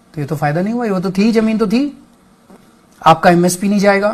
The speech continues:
तो ये तो फायदा नहीं हुआ, ये तो था ही। आपकी मंडी नहीं जाएगी,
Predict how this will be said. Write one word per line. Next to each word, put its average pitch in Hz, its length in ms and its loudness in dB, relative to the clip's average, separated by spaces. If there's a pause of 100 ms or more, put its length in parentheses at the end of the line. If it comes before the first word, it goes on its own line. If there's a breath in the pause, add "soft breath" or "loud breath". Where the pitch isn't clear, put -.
(480)
तो 180 60 -6
ये 180 60 0
तो 185 80 -2
फायदा 180 280 4
नहीं 240 120 2
हुआ, 262 320 -2
ये 180 100 -6
तो 208 100 -4
था 185 120 0
ही। 240 160 4 (920)
आपकी 156 220 0
मंडी 180 320 4
नहीं 220 120 2
जाएगी, 208 400 0